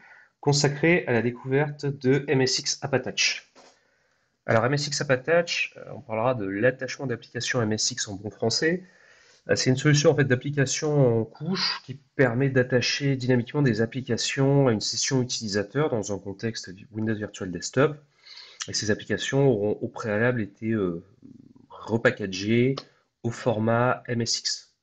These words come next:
Donc ce système de, de package M S X de Windows permet de séparer les applications du système d'exploitation,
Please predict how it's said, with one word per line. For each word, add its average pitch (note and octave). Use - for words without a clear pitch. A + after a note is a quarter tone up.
Donc -
ce A2
système B2+
de, A2
de G#2
package A2+
M G#2
S -
X A2
de G2+
Windows G2+
permet G#2+
de G2
séparer G2
les A2
applications B2
du G#2
système A2+
d'exploitation, B2+